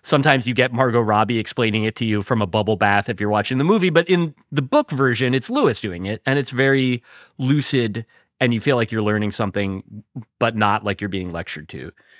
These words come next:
The challenge with that is that when you're picking a winner in your story from the beginning of the story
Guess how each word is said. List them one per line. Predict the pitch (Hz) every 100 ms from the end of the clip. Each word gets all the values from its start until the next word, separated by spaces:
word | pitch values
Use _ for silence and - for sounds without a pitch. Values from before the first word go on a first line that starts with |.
| - _ -
The |
challenge | 147 247 277 190
with | 156
that | 139
is | 131 120
that | 123 - _ _ _ _ _ _ _ _ _ _ _ _ _ -
when | 160 196 208
you're | 196
picking | - - 247 220 190 170 - _ _ -
a |
winner | 143 123 143 147 110 101
in | 104 117
your | 110 107
story | - 120 110 98 92
from | 87 - 139 139
the | 127
beginning | 101 107 117 113 104
of | 87
the | 82
story | - 87 71 50 -